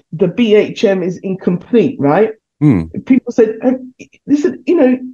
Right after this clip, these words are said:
Speaker 1: I can see the B and I can see the M and I can see these two dots."
Speaker 2: Yeah,
Speaker 1: But I,
Speaker 2: I, I see
Speaker 1: I
Speaker 2: it. Yeah, I can
Speaker 1: Right,
Speaker 2: see
Speaker 1: but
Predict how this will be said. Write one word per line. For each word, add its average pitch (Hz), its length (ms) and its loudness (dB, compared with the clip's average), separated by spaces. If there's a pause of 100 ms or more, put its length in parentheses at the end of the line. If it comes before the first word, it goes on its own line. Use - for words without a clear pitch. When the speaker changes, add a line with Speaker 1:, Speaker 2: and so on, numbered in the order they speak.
(180)
Speaker 1:
I 311 60 2
can 359 120 4
see 370 160 4
the 440 220 2
B 254 320 2
and 226 160 2
I 240 80 4
can 254 160 2
see 277 140 4
the 277 200 -2
M 196 240 2
and 196 100 0
I 214 60 0
can 214 120 -6
see 269 140 0
these 233 200 -2
two 247 200 0
dots." - 600 -2
Speaker 2:
Yeah, 87 360 0
Speaker 1:
But 233 120 2
I, 202 140 2
Speaker 2:
I, - 100 -4
I 95 40 0
see 92 300 2
Speaker 1:
I 80 40 2
Speaker 2:
it. - 100 -4 (220)
Yeah, 82 280 -6
I - 40 -16
can - 140 -4
Speaker 1:
Right, - 100 2
Speaker 2:
see 170 80 -4
Speaker 1:
but 220 120 2